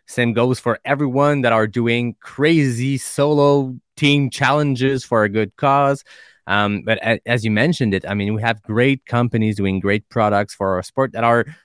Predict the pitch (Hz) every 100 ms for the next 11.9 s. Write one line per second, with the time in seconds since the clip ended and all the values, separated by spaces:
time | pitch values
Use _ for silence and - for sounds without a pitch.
0 | _ 104 117 117 123 117 - 110 147 -
1 | 139 151 147 117 104 92 95 131 113 113
2 | 92 - 92 139 139 107 107 101 98 -
3 | _ _ _ _ _ _ 135 113 123 127
4 | 113 - 113 107 120 131 110 _ - 113
5 | 113 - - 151 156 139 123 - 135 156
6 | 131 113 110 - 113 123 143 104 104 95
7 | - 110 127 117 113 - - 151 165 160
8 | 156 - - - - - 104 104 107 120
9 | 120 - 113 104 120 117 - 107 104 117
10 | 104 107 104 101 104 104 110 104 - -
11 | 104 104 98 98 104 143 143 135